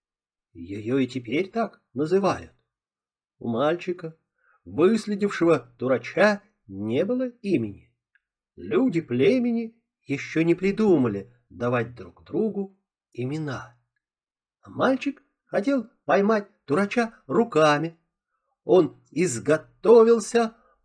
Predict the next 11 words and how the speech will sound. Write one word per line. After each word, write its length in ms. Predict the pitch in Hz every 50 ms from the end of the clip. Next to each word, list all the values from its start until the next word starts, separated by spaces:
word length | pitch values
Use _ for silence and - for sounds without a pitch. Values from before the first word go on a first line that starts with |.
| _
прыгнул 840 | _ 113 120 135 151 165 190 240 240 233 214 233 240 247 240 233 233
и 220 | 240 262 269 - - _ _ _ _ _ _ _ _ _ _
очутился 1000 | 185 233 220 - _ - 202 202 - _ _ 226 247 233 226 - - 254 247 240 - _ _
в 120 | - - 107
яме. 800 | 110 131 202 220 214 208 185 160 143 110 98 95 101 - - _ _ _ _ _ _ _ _ _ _ _ _ _
Турач, 500 | 117 135 139 156 170 185 202 - - - _ _ _ _ _ _
трепеща 580 | _ - 135 151 - 175 170 - - - 180 190
крыльями, 800 | 185 - 120 135 170 190 196 202 196 185 190 185 185 190 - - _ _ _
бился 560 | - 104 147 214 214 190 - - - 190 190
над 280 | 170 170 190 190 139 107
головой. 640 | - 151 160 151 151 156 156 190 208 214 208 -